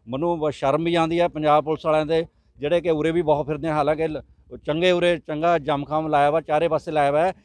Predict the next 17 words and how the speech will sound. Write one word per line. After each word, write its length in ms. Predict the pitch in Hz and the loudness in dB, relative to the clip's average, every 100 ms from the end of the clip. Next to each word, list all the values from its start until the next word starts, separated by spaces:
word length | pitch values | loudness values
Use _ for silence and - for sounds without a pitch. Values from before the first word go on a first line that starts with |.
| _ - | _ -4
ਇਹਨਾਂ 300 | 214 254 254 | 0 2 2
ਦੀ 100 | 247 | 2
ਮੌਜੂਦਗੀ 560 | 202 165 180 233 247 | 0 0 0 0 2
ਦੇ 140 | 240 208 | 4 4
ਵਿੱਚ 200 | 196 196 | 2 0
ਆ 160 | 160 | 2
ਕੇ 340 | 143 165 185 147 _ _ | 2 -2 -4 -10 _ _
ਉਹਨੂੰ, 500 | - 185 220 240 214 - _ _ | -6 -2 -2 -2 -4 -8 _ _
ਉਹ 120 | 165 | -8
ਗੋਲੀਆਂ 460 | 151 160 175 202 202 | -2 2 2 2 2
ਮਾਰ 240 | 180 170 | 4 2
ਕੇ 120 | 165 | 2
ਚਲੇ 340 | 185 175 160 175 | -4 0 2 2
ਗਏ। 160 | 196 | 2
ਬ-, 140 | 196 160 | 0 -2
ਇਹਨਾਂ 260 | 160 202 | -2 0
ਦੀ 180 | 196 208 | 0 -2